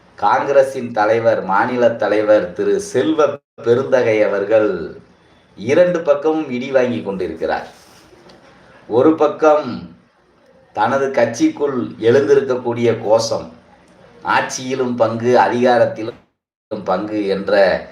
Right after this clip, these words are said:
இளம் தலைவர்களின் கோஷம் ஒரு புறம். அந்த கோஷங்கள் வரும்போதெல்லாம்,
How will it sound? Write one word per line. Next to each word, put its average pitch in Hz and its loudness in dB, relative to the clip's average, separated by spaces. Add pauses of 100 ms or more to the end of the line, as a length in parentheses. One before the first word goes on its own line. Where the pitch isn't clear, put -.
(260)
இளம் 151 0
தலைவர்களின் 117 0
கோஷம் 104 -2
ஒரு 90 -6
புறம். 80 -8 (1600)
அந்த 147 0 (140)
கோஷங்கள் 170 2
வரும்போதெல்லாம், 127 0